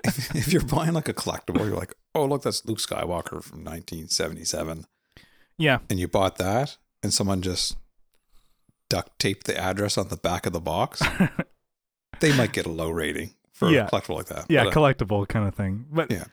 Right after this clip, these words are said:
Speaker 2: for a pedal that's going to be used, and it's, you
Speaker 1: Yeah.
Speaker 2: know, if it's just, like, not that, you know, anything wrong with, like, an M X R E H X or whatever, but if it's, like, one of those as opposed to, like,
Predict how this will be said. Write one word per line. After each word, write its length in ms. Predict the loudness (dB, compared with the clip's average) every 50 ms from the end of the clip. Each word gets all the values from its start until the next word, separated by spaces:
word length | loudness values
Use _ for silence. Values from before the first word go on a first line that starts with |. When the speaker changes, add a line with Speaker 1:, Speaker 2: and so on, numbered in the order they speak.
| _ _ _
Speaker 2:
for 80 | 2 4
a 40 |
pedal 300 | 6 8 8 8 8 8
that's 220 | 8 6 4 4 2
going 300 | 0 2 2 2 2 0
to 80 | 0
be 120 | 0 0 0
used, 760 | 0 -2 0 2 4 4 6 4 4 2 0 -2 -4 -8 -16 _ _ _ _ _ _ 0
and 140 | 0 2 2
it's, 220 | 2 0 -2 -4
you 100 | -2 0
Speaker 1:
Yeah. 80 | 2 4 4
Speaker 2:
know, 60 | 2
if 100 | 2 2
it's 160 | 2 0 0
just, 300 | -2 2 2 2 2 2
like, 200 | 0 -2 -2 -4 -10 -20 _ _ _ _ _ _ _ _
not 220 | 2 2 2 4 4
that, 200 | 2 2 2 0
you 80 | -2 -2
know, 200 | -2 -4 -6 -10 -6
anything 280 | -2 -2 0 0 0 2
wrong 240 | 2 2 2 2 2
with, 80 | 0
like, 140 | 0 -2 -2
an 60 | -2
M 140 | -2 0 0
X 140 | 0 2 2
R 180 | 2 2 2 2
E 180 | 2 2 2
H 200 | 2 2 0 0
X 200 | -2 -4 -2 -4
or 60 | -4 -2
whatever, 280 | -2 0 0 0 -2 -2
but 140 | 0 0
if 80 | 0 0
it's, 120 | -2 -4 -4
like, 160 | -4 -4 0
one 160 | 2 2 4 4
of 80 | 4
those 360 | 4 4 4 4 4 4 2 2
as 100 | 0 0
opposed 340 | 0 0 0 0 0 0 -2
to, 80 | -2 -2
like, 220 | 0 -2 -2 -6